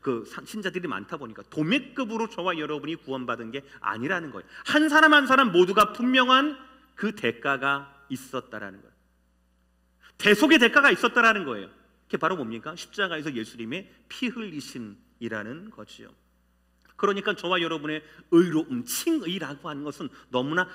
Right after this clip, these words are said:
합법적인 결과라는 것이죠. 여러분들, 돈이 오감에 있어서 채권자, 채무자라는 관계가 있지 않습니까? 채권자, 채무자가 되면, 한 번 그것만 되면 늘 이렇게 움츠리게 되지 않습니까?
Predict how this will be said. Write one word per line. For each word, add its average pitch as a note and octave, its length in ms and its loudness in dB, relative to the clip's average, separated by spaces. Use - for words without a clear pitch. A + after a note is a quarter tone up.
합법적인 A#3 1300 -2
결과라는 A2 800 -8
것이죠. - 360 -20
여러분들, E3 380 0
돈이 G#3 260 2
오감에 G3 440 -2
있어서 F#3+ 340 -10
채권자, A#3+ 640 -6
채무자라는 G3 720 -4
관계가 A#2+ 340 -6
있지 G#2+ 200 -10
않습니까? A2 480 -16
채권자, C4 540 -2
채무자가 A#3 580 -4
되면, D3 480 -10
한 E4 200 0
번 E4+ 180 2
그것만 G#3 380 -2
되면 D#3+ 320 -6
늘 A3 200 0
이렇게 E3 360 -6
움츠리게 B3 540 -2
되지 C#3+ 180 -12
않습니까? G#2 460 -16